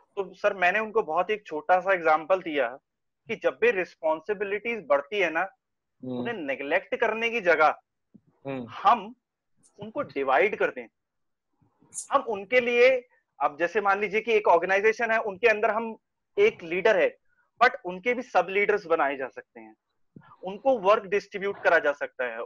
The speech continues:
Speaker 1: उस according कि आपका part ये रहेगा, आपका part ये रहेगा, and leader should only to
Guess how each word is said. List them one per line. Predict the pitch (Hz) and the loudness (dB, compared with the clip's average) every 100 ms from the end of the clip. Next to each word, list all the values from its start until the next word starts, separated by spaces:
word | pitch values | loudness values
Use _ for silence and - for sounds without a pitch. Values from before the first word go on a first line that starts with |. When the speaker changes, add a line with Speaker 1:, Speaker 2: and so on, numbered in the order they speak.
| - | -10
Speaker 1:
उस | 226 - | -8 -6
according | 190 180 165 147 123 _ _ _ | 0 2 4 0 -8 _ _ _
कि | _ 196 214 208 - - | _ -4 -4 -4 -8 2
आपका | 147 - 220 | 2 4 0
part | 214 208 208 | 6 6 4
ये | 147 | 2
रहेगा, | 165 170 160 185 196 _ 143 | 4 4 4 2 0 _ 0
आपका | 151 - | 0 2
part | 196 202 180 | 2 2 2
ये | 147 | -2
रहेगा, | 147 143 190 - | -2 2 0 4
and | 202 233 | 4 2
leader | 180 160 180 185 240 247 | -2 -6 0 6 6 6
should | - 226 233 - - 175 | 2 -2 -2 -4 -10 -6
only | 180 196 196 240 240 _ _ _ - | -6 -6 -6 -6 -6 _ _ _ -8
to | 220 254 | -6 -6